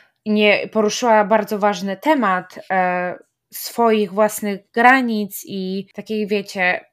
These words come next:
no jakby w teorii tak jak jej rodzina mówi, no przecież to jest jej ojciec. Jakby Sylwia też poruszyła bardzo ważny temat. Ja, Sylwia, pamiętam to twoje story, ono było bardzo długie i takie poruszające. Ja poruszyłam temat niepłodności i uważam, że,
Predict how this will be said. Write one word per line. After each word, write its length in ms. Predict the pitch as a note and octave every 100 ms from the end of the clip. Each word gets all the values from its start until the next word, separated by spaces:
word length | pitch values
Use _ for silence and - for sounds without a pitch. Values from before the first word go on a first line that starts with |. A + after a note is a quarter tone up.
| _
no 240 | A3+ A3+ -
jakby 280 | G#3+ G3 G#3+
w 80 |
teorii 300 | - F#3 A3
tak 200 | A3 A3
jak 180 | G#3+ G#3
jej 280 | G#3+ G#3+ G3
rodzina 320 | F#3 F3 G#3
mówi, 160 | G#3 F#3
no 80 | F3+
przecież 420 | - E3+ - -
to 100 | -
jest 180 | E3+ -
jej 140 | F#3
ojciec. 460 | G#3+ A3+ G3+ E3+ - _ - - -
Jakby 260 | G3 F#3+
Sylwia 320 | G3+ G#3+ G#3
też 200 | G#3 A3
poruszyła 380 | - G3+ - G3
bardzo 300 | F3+ G3 F#3
ważny 280 | F#3+ F#3 F#3+
temat. 280 | G#3 F3+ E3+
Ja, 80 | F3+
Sylwia, 260 | G3+ F#3+
pamiętam 380 | F#3+ F#3+ F3 F3
to 100 | D#3+
twoje 300 | E3 F3+ E3+
story, 380 | E3+ F#3+ F#3 F3+
ono 140 | F3
było 220 | F3 F3 E3+
bardzo 320 | F#3 F3+ F3+
długie 300 | F#3 F3 F3+
i 60 |
takie 240 | F3+ - F3+
poruszające. 960 | - F3+ F3 F#3 F3+ F3 E3 - D#3 F#3+ _ _
Ja 200 | G#3+ G#3+
poruszyłam 580 | G#3+ G#3+ G#3 - G#3 G#3+
temat 340 | G#3 G#3 G#3
niepłodności 1080 | G#3+ G#3+ G#3+ G#3 A#3 B3+ - - F#3+ F#3 - -
i 360 | G3 F#3+ G3 - - _
uważam, 400 | G#3 A#3 B3 A#3+
że, 460 | G3+ G#3+ G#3 G#3